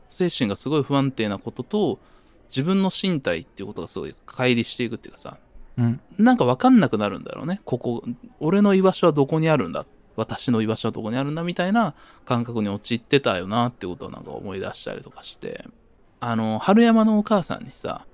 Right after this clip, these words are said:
Speaker 2: うん。
Speaker 1: 髪をね、和樹が脱色してるから、かわいそうみたいなこと言うんだよね、髪が。
Speaker 2: あー、言うね。
Speaker 1: あれも脱色するっていうのがそういう色にしたいっていうんじゃなくて、自分を傷つけたいみたいな感じで脱色してるっていう隠喩であるみたいなさ。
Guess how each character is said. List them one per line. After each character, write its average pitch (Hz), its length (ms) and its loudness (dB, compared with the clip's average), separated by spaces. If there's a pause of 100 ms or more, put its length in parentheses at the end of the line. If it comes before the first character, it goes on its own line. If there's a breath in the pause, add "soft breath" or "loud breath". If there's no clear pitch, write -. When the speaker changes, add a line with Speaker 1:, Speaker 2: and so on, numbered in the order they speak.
(180)
Speaker 2:
う 131 40 0
ん。 120 180 0
Speaker 1:
髪 185 280 0
を 87 60 -4
ね、 143 220 -4 (180)
和 131 80 -8
樹 - 280 -12
が - 280 -8
脱 117 140 -6
色 - 300 -6
し - 100 -10
て 165 100 -6
る 151 120 -4
か - 120 -12
ら、 - 240 -10 (320)
か - 160 0
わ 247 120 6
い 262 40 4
そ - 200 0
う 220 40 4
み 135 100 2
た 101 80 2
い - 20 -4
な - 60 -4
こ - 60 -10
と - 80 -14
言 - 80 -10
う - 40 -10
ん - 20 -10
だ - 60 -12
よ - 60 -14
ね、 160 260 -8
髪 127 280 0
が。 - 260 -6
Speaker 2:
あ 139 480 4
ー、 123 60 -10
言 127 160 -8
う - 20 -8
ね。 127 260 -6
Speaker 1:
あ - 80 -8
れ 247 60 4
も 160 100 4
脱 180 220 -4
色 285 300 -2
す - 140 -4
る 285 80 2
っ - 20 -2
て - 160 -6
い - 20 -2
う 117 40 -4
の - 40 -4
が - 40 -6
そ 247 220 -2
う 294 60 -2
い 269 80 0
う 233 60 -4
色 269 260 4
に 127 100 2
し - 100 -10
た 135 120 0
い 120 40 2
っ 120 60 -4
て - 140 -8
い - 20 0
う 104 40 -2
ん - 20 -4
じ 98 60 -4
ゃ 95 40 -6
な - 60 -10
く - 60 -20
て、 110 120 -6
自 131 180 2
分 285 420 4
を - 180 0 (340 soft breath)
傷 202 280 -2
つ - 140 -10
け 269 120 0
た 285 140 4
い 220 60 6
み 143 100 2
た 101 80 -2
い 95 40 0
な 95 80 -6
感 95 200 -4
じ 92 80 -8
で 92 40 -4
脱 104 160 -6
色 87 260 -8
し - 100 -6
て 90 80 -2
る 92 100 -4
っ 95 40 -6
て - 260 -20
い - 140 -14
う - 180 -14 (180)
隠 92 260 -6
喩 - 20 -10
で 73 100 -6
あ 67 100 -4
る - 140 -12
み 65 60 -18
た - 180 -18
い - 20 -16
な - 120 -20
さ。 - 260 -20